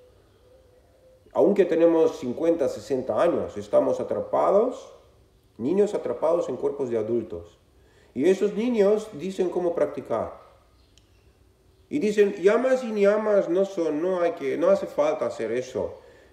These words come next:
Directamente paso tres, asana. Hacemos toda esa serie de Ashtanga Yoga y después vamos a entender qué es la práctica".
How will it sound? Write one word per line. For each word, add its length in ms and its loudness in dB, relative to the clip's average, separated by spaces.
Directamente 600 2
paso 340 2
tres, 340 2
asana. 580 0
Hacemos 520 2
toda 200 6
esa 200 2
serie 340 4
de 80 2
Ashtanga 420 6
Yoga 240 6
y 60 4
después 560 0
vamos 300 2
a 60 2
entender 560 0
qué 160 2
es 120 0
la 120 2
práctica". 480 -4